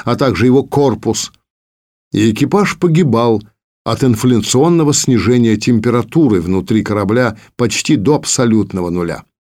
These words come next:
Причём от этого ударного извержения холода не спасали ни вакуум плотные скафандры, ни специальные защитные комплексы типа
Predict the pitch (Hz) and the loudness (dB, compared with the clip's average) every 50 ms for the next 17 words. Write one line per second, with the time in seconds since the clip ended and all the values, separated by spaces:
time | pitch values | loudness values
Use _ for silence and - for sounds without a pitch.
0 | _ _ _ _ _ _ _ _ _ - - - - - - 131 123 - 175 165 | _ _ _ _ _ _ _ _ _ -20 -20 -20 -12 -4 -2 -2 0 2 2 2
1 | 160 156 160 170 160 - 156 151 151 151 147 127 131 156 147 135 113 107 117 107 | 2 2 2 0 0 2 2 4 4 2 2 2 0 0 0 2 0 0 2 2
2 | 110 117 95 98 95 113 120 113 95 113 131 120 98 98 101 - - - 165 170 | 2 0 0 0 0 0 0 0 0 0 2 2 2 0 -2 -2 -4 -2 0 2
3 | 147 113 87 101 95 - - - - - - 139 143 - - - - 135 127 - | 2 2 0 0 -2 -4 -6 -12 -14 -6 -2 -2 -2 -2 -2 -4 -4 -4 -2 0
4 | 139 123 123 127 123 127 127 123 110 151 160 143 156 - 120 117 107 101 95 - | 0 0 2 2 2 2 2 2 2 0 0 0 -2 -2 0 0 0 0 -2 -2
5 | - 113 113 104 95 98 107 107 90 82 - - - 95 78 - - 160 175 151 | -2 0 0 0 0 -2 -2 -2 -2 -2 -4 -6 -6 -8 -6 -4 -2 0 2 2
6 | 139 131 139 139 117 - - - - - - 127 - - - 131 113 - - 170 | 2 2 2 0 0 -2 -6 -18 -10 -4 -2 -2 -2 -2 -2 -2 -2 0 0 0
7 | 165 156 135 117 107 101 87 98 90 - - - 123 113 - 107 104 90 82 - | 2 2 2 2 2 2 0 -2 -2 -4 -4 -4 -4 -4 -2 -4 -6 -6 -6 -2
8 | - 156 160 151 151 - 135 127 - - - 120 104 107 - 117 113 110 107 98 | 0 0 0 0 0 -2 -4 -4 -4 -4 -4 -4 -4 -4 -2 -2 -2 -2 -2 -4
9 | 92 90 80 | -6 -6 -8